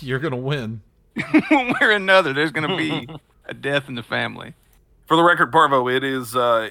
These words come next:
Speaker 3: it, it is surprisingly difficult to attack your own self. So
Speaker 2: Stupid
Speaker 3: it will be
Speaker 2: me,
Speaker 3: a
Speaker 2: I
Speaker 3: little
Speaker 2: know.
Speaker 3: more difficult than it would be to attack someone who doesn't look like you.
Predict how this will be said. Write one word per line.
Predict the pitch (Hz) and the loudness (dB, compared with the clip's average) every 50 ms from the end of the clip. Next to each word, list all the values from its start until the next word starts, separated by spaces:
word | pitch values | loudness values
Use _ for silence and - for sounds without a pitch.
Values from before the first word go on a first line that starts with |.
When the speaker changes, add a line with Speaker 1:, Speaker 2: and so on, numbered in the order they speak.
| - _ | -10 _
Speaker 3:
it, | - 160 143 - - | -14 -14 -14 -16 -18
it | - - 131 131 131 | -16 -14 -12 -10 -8
is | 127 120 117 113 - - - _ _ _ _ _ _ - - | -8 -8 -8 -10 -14 -18 -18 _ _ _ _ _ _ -18 -12
surprisingly | - - 139 113 - 147 139 147 156 135 147 143 135 131 131 | -8 -8 -8 -2 4 4 4 4 4 2 -2 -2 0 -2 0
difficult | 127 131 127 127 127 127 117 - | 0 0 -2 0 -4 -6 -6 -4
to | 131 123 | -4 -6
attack | 113 - - 123 117 117 113 117 | -6 -2 0 0 0 0 -2 -2
your | 117 110 - 113 | -4 -2 -2 -2
own | 113 110 110 | -4 -6 -8
self. | - - 117 101 90 85 - - - - - - - - - - - | -2 0 2 2 2 -2 -6 -10 -12 -14 -16 -16 -16 -16 -18 -14 -4
So | - 127 113 110 | -2 0 0 0
Speaker 2:
Stupid | 113 117 | 0 -2
Speaker 3:
it | 107 | -2
will | 117 113 | -4 -4
be | 110 120 117 | -4 -2 -2
Speaker 2:
me, | 117 | 0
Speaker 3:
a | 110 | 0
Speaker 2:
I | 117 | 0
Speaker 3:
little | 123 - 147 | 2 4 4
Speaker 2:
know. | 143 135 | 4 4
Speaker 3:
more | 127 127 127 127 | 4 2 2 2
difficult | 131 123 - - 127 120 - | 2 -2 -2 -2 -4 -2 0
than | 127 | -2
it | 120 113 | -2 -2
would | 120 117 113 | -2 -4 -4
be | 110 113 110 | -4 -4 -4
to | 110 110 | -4 -4
attack | 110 110 120 107 107 104 | -4 -2 0 -2 -2 -2
someone | - 117 113 110 104 107 | -4 -6 -6 -4 -6 -6
who | 110 101 | -8 -4
doesn't | 104 113 107 101 80 95 | -2 -4 -4 -4 -8 -12
look | 95 85 - | -12 -12 -12
like | 82 78 73 - 87 | -14 -16 -14 -14 -16
you. | 82 - - | -16 -16 -16